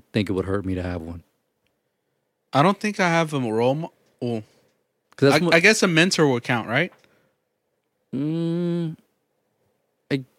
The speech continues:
Speaker 1: guess. Kind of.
Speaker 2: 'Cause if it's a mentor, yes. But if it's more of, like, a role model, no.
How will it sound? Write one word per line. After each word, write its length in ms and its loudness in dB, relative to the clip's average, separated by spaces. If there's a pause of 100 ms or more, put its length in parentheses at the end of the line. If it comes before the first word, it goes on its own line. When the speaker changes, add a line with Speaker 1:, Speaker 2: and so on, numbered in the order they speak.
(440)
Speaker 1:
guess. 680 -4 (1700)
Kind 240 0
of. 100 -10 (1160)
Speaker 2:
'Cause 200 2
if 200 0
it's 300 -4 (1000)
a 100 0
mentor, 460 2
yes. 500 -2 (140)
But 140 2
if 120 -2
it's 260 -2
more 320 2
of, 140 -4
like, 300 0
a 280 -2 (600)
role 160 4
model, 340 0
no. 240 -6